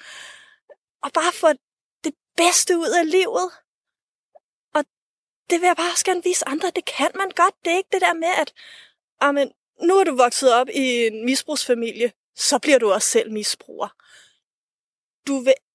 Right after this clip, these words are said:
altid have nogle anlæg for at kan ende i et misbrug selv.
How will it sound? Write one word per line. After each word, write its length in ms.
altid 360
have 200
nogle 200
anlæg 500
for 440
at 100
kan 200
ende 180
i 40
et 100
misbrug 440
selv. 300